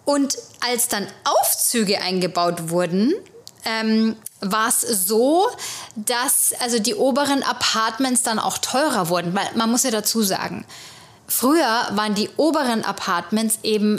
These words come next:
nicht die beliebten, weil man musste nach oben laufen. Ja, und es ist bis heute noch, wenn Menschen in so Walk-ups wohnen, das sind ja so diese Backsteinhäuser meistens, und du musst so fünf, sechs Stockwerke hochlatschen jedes Mal, na,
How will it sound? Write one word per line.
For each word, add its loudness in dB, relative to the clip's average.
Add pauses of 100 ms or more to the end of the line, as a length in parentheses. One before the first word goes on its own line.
nicht 2
die 0
beliebten, -4
weil 0
man 0
musste 0
nach 0
oben 2
laufen. -4 (180)
Ja, -2
und 2
es 0
ist -2
bis -2
heute 2
noch, 2 (320)
wenn 0
Menschen 2
in 2
so 2
Walk-ups 0 (360)
wohnen, 4
das 0
sind 2
ja 2
so -2
diese -2
Backsteinhäuser 0
meistens, 0 (440)
und 2
du 4
musst 2
so 0
fünf, 2
sechs 0
Stockwerke -2
hochlatschen 0
jedes 0
Mal, 2
na, 0